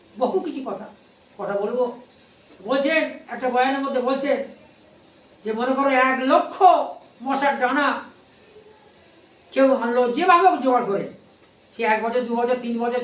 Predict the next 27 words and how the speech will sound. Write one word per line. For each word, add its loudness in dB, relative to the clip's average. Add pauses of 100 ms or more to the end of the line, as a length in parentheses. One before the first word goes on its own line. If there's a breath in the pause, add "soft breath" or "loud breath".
(120)
চার -2
বছর -4
ধরে -4
জ-, -16
জমে, -2
জমে, -2
জমে, -4
জমে -2
এক -2
লক্ষ -2
ডানা -2
তৈরি -4
করেছে, -8 (400)
মানে -6 (280)
জোগাড় 6
করেছে, -2 (1400)
মশা -6
মেরে -4
মেরে -6
হোক, 0
যেভাবে 4
হোক 6
সে -10
জোগাড় -2
করে, -6
একটা -6
উদাহরণ। -2